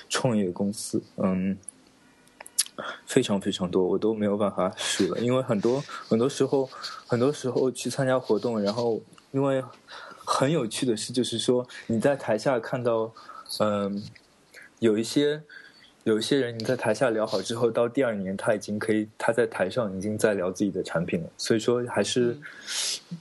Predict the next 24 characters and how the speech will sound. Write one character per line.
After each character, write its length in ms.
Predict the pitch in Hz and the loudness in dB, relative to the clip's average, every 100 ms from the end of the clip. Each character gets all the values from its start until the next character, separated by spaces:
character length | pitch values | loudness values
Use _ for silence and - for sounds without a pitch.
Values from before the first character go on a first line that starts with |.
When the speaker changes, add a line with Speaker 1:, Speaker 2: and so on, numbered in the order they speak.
| - - - | -16 -20 -2
Speaker 1:
我， 160 | 110 113 | 2 2
我， 280 | 101 107 104 - 127 | 2 0 -2 2 2
我 120 | 117 | 2
真 160 | 110 139 | 0 -2
的 80 | |
很 140 | 120 98 | -2 -4
佩 180 | - 117 | -2 -4
服 160 | - | 0
外 140 | 117 107 | 0 0
国 180 | 95 87 | -2 -6
人 80 | 85 | -6
啊， 100 | 85 - | -8 -8
因 120 | 117 110 | -2 0
为 80 | |
他 180 | 104 113 | 0 0
们 200 | 107 107 104 | 0 0 -4
实 240 | - - | -6 -2
在 180 | 101 107 | 2 2
是 400 | - 107 101 95 - - | 0 0 0 -4 -8 -4
太 200 | - - | 0 2
有 100 | 107 | 0
魄 260 | - - 95 | -2 0 2
力 160 | 92 | 2
了。 200 | 92 101 | -2 -6